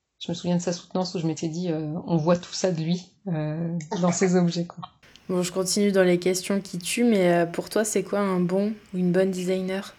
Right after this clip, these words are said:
Speaker 1: Je me permettrai pas de le dire, euh, j'en sais rien, ce qu'est un bon, un, un bon designer ou une bonne designer. Je sais pas. Après, euh, je sais pas, je dirais entre audace et humilité. Euh, c'est-à-dire que je trouve que, euh,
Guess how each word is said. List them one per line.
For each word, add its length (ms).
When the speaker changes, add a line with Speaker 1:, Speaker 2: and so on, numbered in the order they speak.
Speaker 1:
Je 140
me 120
permettrai 520
pas 160
de 100
le 140
dire, 560
euh, 480
j'en 180
sais 160
rien, 300
ce 100
qu'est 80
un 120
bon, 320
un, 500
un 120
bon 200
designer 580
ou 60
une 100
bonne 160
designer. 480
Je 140
sais 220
pas. 360
Après, 600
euh, 920
je 60
sais 120
pas, 200
je 80
dirais 380
entre 600
audace 460
et 60
humilité. 580
Euh, 380
c'est-à-dire 440
que 120
je 60
trouve 260
que, 80
euh, 680